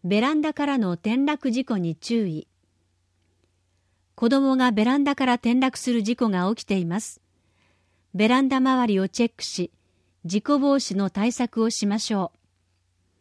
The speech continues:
事故防止の主なポイント。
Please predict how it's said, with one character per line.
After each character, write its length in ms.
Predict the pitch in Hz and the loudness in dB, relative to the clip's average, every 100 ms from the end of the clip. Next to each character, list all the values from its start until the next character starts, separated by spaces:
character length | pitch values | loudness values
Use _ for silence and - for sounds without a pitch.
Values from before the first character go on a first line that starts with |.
| _ _ _ _ _ _ _ 175 | _ _ _ _ _ _ _ -4
事 140 | 214 | -4
故 200 | - 302 | 0 0
防 240 | 269 285 | 2 2
止 220 | 277 - 196 | 0 -2 0
の 180 | 190 - | 0 0
主 260 | 220 277 294 | 2 4 4
な 160 | 214 185 | 2 -2
ポ 220 | 180 190 | 0 0
イ 100 | 208 | 0
ン 100 | 196 | -2
ト。 280 | - 175 | -6 -8